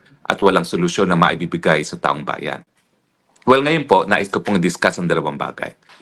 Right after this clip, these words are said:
Unang-una, itong si Auntie Claire, pinaluktot yung aking sinabi na nung nag-, binato ni Trillanes nung twenty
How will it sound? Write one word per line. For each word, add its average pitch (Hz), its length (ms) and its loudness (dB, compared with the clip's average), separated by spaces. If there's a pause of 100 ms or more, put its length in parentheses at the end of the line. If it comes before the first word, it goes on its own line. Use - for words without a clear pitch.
(320)
Unang-una, 117 480 4
itong 87 160 -10
si - 160 2
Auntie 90 240 0
Claire, 76 320 0
pinaluktot 87 640 2
yung 95 160 4
aking 101 240 -6
sinabi 90 480 0
na 80 320 -2 (420)
nung 104 160 6 (720)
nag-, 98 400 0
binato 101 480 4
ni 107 160 2
Trillanes 95 800 2
nung 85 160 0
twenty 98 320 0